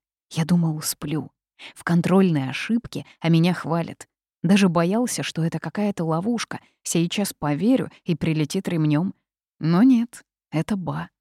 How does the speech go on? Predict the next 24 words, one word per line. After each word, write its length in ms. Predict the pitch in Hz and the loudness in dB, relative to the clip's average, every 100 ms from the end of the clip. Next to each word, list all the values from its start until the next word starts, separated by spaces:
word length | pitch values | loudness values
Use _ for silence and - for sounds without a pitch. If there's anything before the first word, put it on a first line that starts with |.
| _ _ _ _ _ | _ _ _ _ _
Она 300 | - 175 214 | -2 2 4
испекла 460 | 180 - 151 165 180 | 2 -2 -8 -2 0
нам 240 | 160 143 | 0 -2
пирог 480 | - 160 220 269 - _ - | -6 -6 -4 -6 -10 _ -4
и 80 | |
сказала 480 | 160 - 165 202 196 | -2 -2 -2 0 -2
отпраздновать. 720 | 160 - 139 156 147 - - _ _ - | -4 -6 -6 -6 -6 -8 -14 _ _ -2
Мы 120 | 160 | 0
ведь 180 | 143 - | 0 -2
справились. 640 | - 160 165 175 - - - _ _ _ _ - | -6 -6 -6 -8 -8 -8 -10 _ _ _ _ -6
Потом 320 | 156 190 151 | 0 2 2
такое 400 | - - 180 180 | -2 -4 -2 0
было 280 | 160 196 - | -2 -4 -6
каждый 380 | - 202 202 208 | -6 -6 -6 -6
день". 280 | 190 233 240 _ _ _ _ _ _ _ _ _ _ _ _ _ _ _ _ _ _ _ - | -2 -2 -4 _ _ _ _ _ _ _ _ _ _ _ _ _ _ _ _ _ _ _ -6
То, 120 | 170 | -4
что 220 | - 156 | -2 -2
она 200 | 151 151 | -2 -2
слышит, 560 | - 175 196 - - - - | -4 -4 -6 -6 -10 -14 -16
ужасно. 680 | 175 156 147 - - - - _ _ _ _ - | -12 -8 -8 -8 -10 -10 -16 _ _ _ _ -4
Даже 260 | 175 185 175 | 0 2 0
спустя 480 | - 170 - 180 170 | -2 -4 -4 -4 -6
столько 480 | - 196 220 - | -4 -4 -4 -4
лет 340 | 202 202 180 | -6 -6 -8